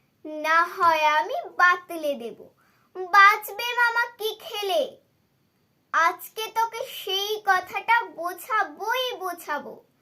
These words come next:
না বুঝবি তো মগজে তোর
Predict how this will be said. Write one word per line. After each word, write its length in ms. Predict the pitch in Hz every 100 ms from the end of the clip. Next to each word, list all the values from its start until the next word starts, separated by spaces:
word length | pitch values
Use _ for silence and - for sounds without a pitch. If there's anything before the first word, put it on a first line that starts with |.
| _ _ _ _
না 440 | 277 277 277 285 349
বুঝবি 540 | 440 453 453 640 508 523
তো 200 | 370 381 - - _ -
মগজে 680 | 311 339 359 370 370 330 320
তোর 420 | 349 392 539